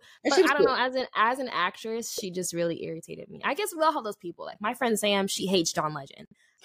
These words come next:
Speaker 2: I
Speaker 1: Yeah.
Speaker 2: don't know why. But, I mean, like, everyone just has that celebrity that they just like, "Nah, I don't, I don't like them."
Speaker 1: I think for me, I mean, I think it's a lot of, it's just Krishan. She just is a little bit scary for me.
Speaker 2: <laughs> You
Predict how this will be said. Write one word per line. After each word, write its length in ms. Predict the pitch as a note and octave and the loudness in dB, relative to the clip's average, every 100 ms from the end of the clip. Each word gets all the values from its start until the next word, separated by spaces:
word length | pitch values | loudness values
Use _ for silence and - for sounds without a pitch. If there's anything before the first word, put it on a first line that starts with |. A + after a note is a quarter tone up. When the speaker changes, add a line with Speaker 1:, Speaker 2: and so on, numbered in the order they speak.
| - C4 | -2 4
Speaker 2:
I 80 | |
Speaker 1:
Yeah. 100 | C5+ | 6
Speaker 2:
don't 80 | C5 | 6
know 140 | G4+ G#4+ | 4 0
why. 480 | - G#4 - F3 - | -2 -2 -6 -10 -4
But, 200 | A#3+ - | -4 -2
I 120 | B3+ C4+ | 0 2
mean, 140 | C4 | 2
like, 180 | C4 B3 | 2 2
everyone 280 | E4+ F4 D4+ | 2 2 0
just 140 | C4 | 0
has 180 | A#3+ A#3 | -2 0
that 180 | G#3+ F#3+ | -2 -2
celebrity 420 | G3+ G3 G#3+ A3+ | -4 -4 -4 -4
that 120 | G3 | -4
they 100 | F#3+ | -2
just 180 | F#3 - | -4 -4
like, 160 | C#3+ C#3+ | -6 -6
"Nah, 120 | D#3 C#3 C#3 | -6 -6 -6
I 60 | |
don't, 300 | D#3 D3+ D3+ - - | -6 -6 -6 -8 -10
I 60 | D#3+ | -4
don't 260 | D#3+ E3+ | 0 0
like 220 | F3 G3 - | 0 -2 -4
them." 300 | - - - _ _ _ _ _ _ - | -14 -14 -20 _ _ _ _ _ _ -2
Speaker 1:
I 100 | G#3+ | 0
think 260 | B3 C#4 C#4+ | 0 -4 -2
for 100 | B3+ | -4
me, 200 | A#3 G#3+ | -2 -2
I 80 | F#3+ | -2
mean, 180 | F#3+ F3 | -2 0
I 120 | F3+ | 0
think 200 | F#3+ F#3 | 0 -2
it's 260 | D#3+ - | -2 -4
a 40 | D#3 | 0
lot 160 | D#3 | 0
of, 60 | D3+ | 2
it's 140 | E3 | 0
just 180 | F#3+ F#3 | 0 -2
Krishan. 440 | D#3 - D#3+ D3+ D3 | -2 0 2 2 0
She 140 | E3+ | -4
just 180 | F3+ - | -6 -4
is 60 | D#3 | 2
a 40 | |
little 140 | D#3 | 2
bit 120 | D#3 - | 2 -4
scary 340 | - D3 C#3 | 2 4 4
for 160 | - - | 0 -10
me. 240 | - - - - - | -14 -18 -20 -14 -10
Speaker 2:
<laughs> 20 | A3+ - - G#3+ | -10 -14 -20 -8
You 100 | - | -6